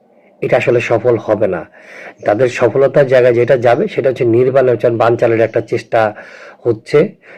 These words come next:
যে চেষ্টাটা হাদির মৃত্যুর মাধ্যমে শুরু হয়েছে, হাদিকে হত্যার মাধ্যমে শুরু হয়েছে, সেই স-, চেষ্টাটা সেই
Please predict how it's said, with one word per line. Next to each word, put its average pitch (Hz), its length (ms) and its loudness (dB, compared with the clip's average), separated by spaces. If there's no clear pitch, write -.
যে 123 100 -2
চেষ্টাটা 127 520 0
হাদির 120 480 2
মৃত্যুর 117 480 -2
মাধ্যমে 113 440 0
শুরু 127 320 0
হয়েছে, 131 380 -2
হাদিকে 113 460 -6
হত্যার 123 320 -2
মাধ্যমে 123 380 0
শুরু 131 200 0
হয়েছে, 131 380 0
সেই 135 180 -2
স-, 131 160 0
চেষ্টাটা 143 520 -2
সেই 143 200 2